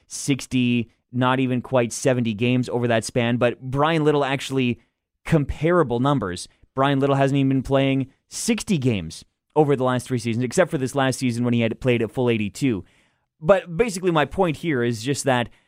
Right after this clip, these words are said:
uh, somebody compared the two, and the numbers were actually comparable. And so I think maybe the Jets just need to be happy with Brian Little, maybe give him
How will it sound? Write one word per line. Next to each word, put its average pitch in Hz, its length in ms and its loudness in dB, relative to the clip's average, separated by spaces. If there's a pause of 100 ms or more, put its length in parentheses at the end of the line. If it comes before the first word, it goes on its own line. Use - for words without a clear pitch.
(380)
uh, 156 160 0
somebody 208 300 4
compared 170 420 2
the 135 80 0
two, 113 380 -4 (180)
and 160 140 2
the 170 40 4
numbers 190 300 4
were 175 80 0
actually 165 320 -2
comparable. 131 640 0
And 139 160 2
so 151 320 4 (420)
I 156 80 4
think 160 220 0
maybe 165 200 2
the 135 100 2
Jets 160 300 2
just 151 220 -6
need 147 140 0
to 123 60 -14
be 131 120 -2
happy 147 340 -2
with 131 160 2
Brian 127 360 0
Little, 185 340 4 (200)
maybe 135 220 2
give 131 240 0
him 147 380 0